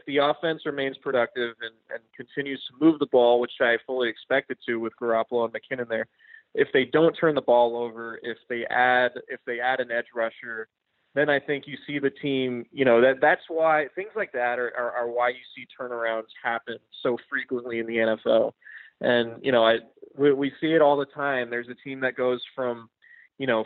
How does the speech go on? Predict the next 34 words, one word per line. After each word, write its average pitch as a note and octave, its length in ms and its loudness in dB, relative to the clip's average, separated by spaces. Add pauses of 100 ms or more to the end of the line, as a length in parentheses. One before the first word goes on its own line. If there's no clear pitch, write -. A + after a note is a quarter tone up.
(140)
five B2+ 320 2
and C3+ 100 -4
eleven, B2 540 -2 (120)
four B2+ 240 -2
and B2 180 -10
twelve B2 400 4 (120)
to, A#2+ 200 -4
to - 260 -4
in D3 80 -2
the C#3 80 -2
playoff B2+ 460 2
hunt A#2+ 340 -4
through, B2 240 -8
throughout B2 260 -2
the, B2 180 0 (120)
the B2+ 60 -10
entire A#2+ 380 0 (100)
season D#3+ 320 -6
because C3+ 380 0
they C3+ 120 4
just C3 220 0 (840)
stop D#3 320 2
doing D#3 280 -2
those C3+ 200 -2 (100)
things C3+ 300 -6
and A#2 100 -8
hurt C#3+ 220 -2
themselves. A2+ 600 -6
So B2+ 220 6 (380)
I C3 80 4
think G3 240 0
the F3+ 80 2
margin E3 420 2
of D3 60 -2